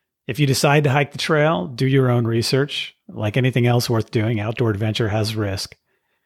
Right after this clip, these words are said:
So when you go, pack your common sense. And when you get back, tell me how it went. Any feedback on this episode or ideas for future episodes,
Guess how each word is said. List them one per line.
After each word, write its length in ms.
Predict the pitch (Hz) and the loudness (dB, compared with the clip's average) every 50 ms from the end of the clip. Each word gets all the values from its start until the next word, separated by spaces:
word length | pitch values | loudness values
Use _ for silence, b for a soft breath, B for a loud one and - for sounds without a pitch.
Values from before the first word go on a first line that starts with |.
| _ _ _ _ _ _ _ - | _ _ _ _ _ _ _ -8
So 140 | - - 135 | -4 -2 0
when 140 | 123 127 123 | 2 2 2
you 80 | 127 127 | 2 4
go, 260 | 143 170 160 135 131 | 4 4 4 4 2
pack 300 | 131 - 127 120 120 - | 2 2 2 2 2 0
your 80 | 127 - | -2 0
common 320 | - 143 127 113 113 107 | 0 0 0 2 0 -2
sense. 600 | - - 147 120 98 95 92 - - - - - - | -2 0 0 0 0 -2 -6 -10 -14 -14 -14 -12 -8
And 120 | 123 107 | -6 -4
when 100 | 110 107 | -2 -2
you 80 | 107 104 | -2 -2
get 200 | 113 110 101 - | -2 -2 -2 0
back, 420 | 131 131 120 104 104 - - - _ _ _ _ _ _ _ _ - | 0 2 2 0 -2 -6 -8 -14 _ _ _ _ _ _ _ _ -10
tell 140 | - 127 127 | -4 -2 0
me 100 | 131 139 | 2 4
how 160 | 127 143 135 131 | 4 4 2 2
it 80 | 123 | 2
went. 340 | 127 147 143 104 90 - - _ _ _ _ _ _ _ _ _ _ - | 0 0 0 0 -2 -6 -14 _ _ _ _ _ _ _ _ _ _ -2
Any 180 | 113 120 135 117 | 0 2 2 2
feedback 600 | - - 156 139 131 117 131 131 131 135 135 - | 2 2 2 2 2 2 2 2 2 2 2 0
on 120 | 117 110 120 | 0 0 0
this 160 | 117 - - | 0 2 0
episode 680 | 120 113 - 123 107 - - 123 117 117 117 120 120 | 0 0 0 -2 -2 0 0 2 2 2 2 0 0
or 160 | 113 101 101 | -2 -4 -4
ideas 420 | 98 101 95 104 120 117 120 107 - | -4 -4 0 0 2 2 2 2 0
for 160 | - 127 - | -2 -4 -4
future 340 | - - 190 - - 135 117 | 0 2 2 4 4 2 2
episodes, 720 | 104 - 120 110 - 131 117 110 113 120 127 - - | 2 0 -2 -4 -2 -2 0 0 0 -2 -4 -6 -10